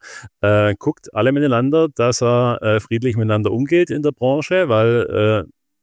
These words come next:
wie gesagt, der, der Gegenwind kommt woanders, der muss nicht von intern kommen. Ähm, ich persönlich lebe ganz gut damit, diese Kompetenzen eben zu teilen in der Vergangenheit, Gegenwart und werd's auch in der Zukunft,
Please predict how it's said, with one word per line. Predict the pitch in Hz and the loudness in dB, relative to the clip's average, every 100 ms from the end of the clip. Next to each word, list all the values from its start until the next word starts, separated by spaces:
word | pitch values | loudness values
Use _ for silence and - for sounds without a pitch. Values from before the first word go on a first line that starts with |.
| _ _ | _ _
wie | 120 | -6
gesagt, | 110 104 104 | -4 -4 -4
der, | 104 | -2
der | 101 101 - _ | 0 0 -4 _
Gegenwind | 110 117 127 123 117 | -4 -2 0 -2 -2
kommt | 120 110 | -4 -2
woanders, | 95 113 170 - | -2 0 -2 -4
der | 110 | -6
muss | 113 - | -8 -4
nicht | 113 - | -6 -4
von | - | -4
intern | 120 131 147 | -2 -4 -6
kommen. | 139 147 185 - - - - _ - | -4 -6 -8 -18 -20 -20 -20 _ 0
Ähm, | 107 110 110 110 113 - | 4 4 4 2 0 -2
ich | 117 - - _ | -6 -6 -10 _
persönlich | - 104 107 131 156 113 | -2 0 2 2 2 0
lebe | 135 | 0
ganz | - 147 - | 0 -2 -2
gut | 139 | 0
damit, | 135 127 143 - - | 2 2 0 -6 -6
diese | 110 107 | -2 -2
Kompetenzen | - 110 107 - 120 - 127 | -2 -2 -2 -2 -4 -4 -4
eben | - 104 | -2 -2
zu | 107 98 | -4 -8
teilen | - 95 117 147 | -6 -2 0 -2
in | - 101 | -2 -2
der | 104 | -2
Vergangenheit, | - 95 98 113 113 113 | -2 -2 0 0 -2 -2
Gegenwart | - 104 117 107 107 | -2 -2 0 0 0
und | 92 | -2
werd's | 95 - | -2 -2
auch | - | -4
in | 95 | -4
der | 95 | -4
Zukunft, | - 139 110 104 - | -6 -4 -2 -2 -6